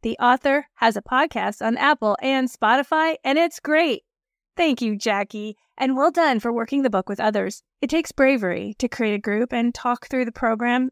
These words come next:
in a group, but it is so rewarding. There's a lot of wisdom and experience when you involve others, along with being able to pray for each other, which truly makes a difference.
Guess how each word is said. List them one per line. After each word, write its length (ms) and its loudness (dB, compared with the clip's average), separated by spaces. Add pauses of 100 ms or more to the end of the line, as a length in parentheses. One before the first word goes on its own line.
in 140 2
a 80 2
group, 300 -6 (420)
but 120 -2
it 120 2
is 140 2
so 440 2
rewarding. 640 -2 (420)
There's 160 0
a 60 4
lot 160 4
of 100 -4
wisdom 340 -2
and 120 0
experience 680 0
when 80 0
you 100 2
involve 340 0
others, 420 -2 (280)
along 380 2
with 160 -2
being 160 2
able 160 -2
to 100 -8
pray 320 -2
for 160 0
each 200 -2
other, 400 -6
which 240 -6
truly 400 0
makes 400 -4
a 60 -4
difference. 500 -10